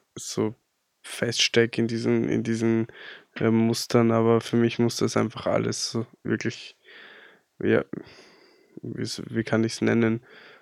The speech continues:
Fast schon, fast schon akribisch genau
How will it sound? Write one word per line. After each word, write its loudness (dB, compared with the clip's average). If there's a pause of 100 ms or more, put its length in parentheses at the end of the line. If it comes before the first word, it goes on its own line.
(100)
Fast 2
schon, 2 (1500)
fast -2
schon 0 (840)
akribisch 0
genau 4